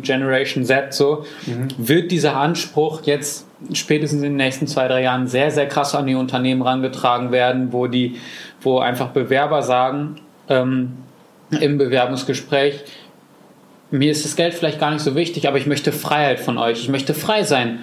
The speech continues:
Speaker 1: auch als Auszubildender. Ich möchte auch frei sein als Angestellter und ich möchte halt freie Entscheidungsmöglichkeiten
Speaker 2: Mhm.
Speaker 1: haben.“ Und ich glaube,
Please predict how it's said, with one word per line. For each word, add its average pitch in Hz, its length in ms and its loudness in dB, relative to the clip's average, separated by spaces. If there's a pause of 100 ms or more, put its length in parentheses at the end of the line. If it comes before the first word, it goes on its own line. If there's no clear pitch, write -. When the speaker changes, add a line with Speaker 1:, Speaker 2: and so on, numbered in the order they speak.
(120)
Speaker 1:
auch 180 220 0
als 160 180 0
Auszubildender. 127 680 0
Ich 127 100 -4
möchte 151 240 0
auch 147 180 0
frei 151 240 0
sein 147 180 -2
als 139 220 -2
Angestellter 151 640 0
und 123 80 -2
ich 131 100 -2
möchte 143 260 -2
halt 127 180 0
freie - 520 -2
Entscheidungsmöglichkeiten 139 1120 -2
Speaker 2:
Mhm. 131 60 0
Speaker 1:
haben.“ 123 200 0
Und 127 60 0
ich 123 120 -6
glaube, 170 480 2